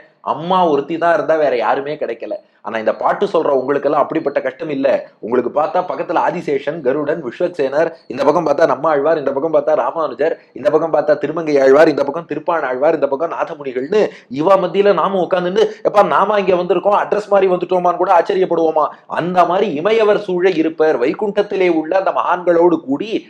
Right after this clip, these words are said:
நாமும் இருப்போம். எப்படி? நம்மாழ்வார் துன்ப வெள்ளத்துல இந்த பத்து பாட்டுல மூழ்கி இருந்தார். அப்புறம் தான் பெருமாள் அனுகிரகம் பண்ணார். நாம எங்க இருப்போம்னா பேரின்ப வெள்ளத்தே, சாதாரண இன்ப வெள்ளம் இல்ல,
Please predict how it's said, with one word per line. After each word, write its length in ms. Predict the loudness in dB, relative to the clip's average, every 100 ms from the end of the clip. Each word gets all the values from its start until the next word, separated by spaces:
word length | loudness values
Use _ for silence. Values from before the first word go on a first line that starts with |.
| _
நாமும் 360 | -8 -6 -4 -6
இருப்போம். 520 | -6 -6 -2 -2 -2 -10
எப்படி? 600 | -10 -6 -2 -2 -2 -10 _ _ _
நம்மாழ்வார் 840 | -4 -4 -2 0 0 2 2 0
துன்ப 340 | -4 -6 -2 2
வெள்ளத்துல 480 | 2 2 0 0 0
இந்த 180 | 0
பத்து 200 | -4 -4
பாட்டுல 340 | -2 0 0 0
மூழ்கி 200 | 0 0
இருந்தார். 380 | 0 2 0 -4 _ _
அப்புறம் 300 | -10 -2 -2
தான் 100 | 0
பெருமாள் 320 | 0 0 0
அனுகிரகம் 420 | 0 0 0 0
பண்ணார். 320 | -4 -2 -2 -4 _ -4
நாம 260 | -2 0
எங்க 180 | 2 2
இருப்போம்னா 440 | 2 0 0 0 0 -6 _ _
பேரின்ப 720 | 6 8 10 8 6 2 2
வெள்ளத்தே, 680 | 2 2 2 2 4 4 4
சாதாரண 600 | 2 2 4 6 6 4
இன்ப 260 | 0 0 2
வெள்ளம் 280 | 2 2 0
இல்ல, 480 | 2 4 4 0